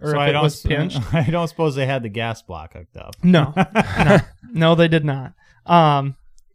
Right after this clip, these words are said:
Speaker 1: but yeah, so he used a blank and it scorched the front of the red dot. And then he was like, "All right, let's put a live round in it, see what it does." And it smoked <laughs> that red dot. It was, it was pretty impressive.
Speaker 2: Hmm. I don't suppose he was holding it.
Speaker 1: No.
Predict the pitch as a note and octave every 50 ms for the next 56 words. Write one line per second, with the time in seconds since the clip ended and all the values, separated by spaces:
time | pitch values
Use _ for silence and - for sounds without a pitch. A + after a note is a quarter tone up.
0 | _ _ - E3 D3+ - F3 D3+ C#3+ - _ _ _ _ _ _ _ _ _ _
1 | - F3+ F#3+ F#3+ D3 C3 - - - E3+ D#3+ E3 F3 F3+ F#3+ F3+ E3+ D#3 B2+ D3+
2 | D#3+ D#3+ D#3 D3 D3 - D#3 D#3+ D#3+ D3+ - - - - - - - F3+ D#3+ D3+
3 | D3+ D3 - - - - E3 D#3+ D#3 D3 - E3+ D#3 D3 D3+ D#3 D3 D3 C#3 C#3
4 | C#3 C#3 C#3+ D3+ D3 C3+ C#3 C3+ - _ _ _ _ _ - F3+ F3+ F3+ F3+ F3+
5 | E3 F3 D#3 D3+ F3 G3+ A3+ A3 A3 A3 G#3+ A3 - _ _ _ _ - F3 E3+
6 | - - A3 G#3 G3 G3 G3 G3+ G3 G3 F3+ E3+ F3 F3+ F3+ F3 D#3 - F#3 F#3+
7 | F#3 F3+ F3 D#3+ F3+ F3+ E3+ D#3+ D#3+ D#3+ E3+ E3 - - - - - - - F3+
8 | F3 E3+ E3 E3 E3 D#3+ D#3+ - - - - F3 F#3+ - F#3+ - - E3+ F3+ -
9 | F3+ - - F#3+ E3+ - D#3 D3 D3+ E3 F#3+ G#3 G3+ G3+ - _ _ _ _ _
10 | _ _ - E3+ F#3 G3 G3+ - - G3+ G3+ A3 G3+ F#3+ F#3+ F#3+ F#3 F#3 F#3 F#3+
11 | - E3 - - _ - - C3 - - _ - B2 B2+ C3+ C3 - - C3 B2+
12 | A#2+ A2+ A2+ A2 G#2 - B2 B2 A2 G2+ F#2 F#2 - - - - - - - G3
13 | G3 G3 F3 C3+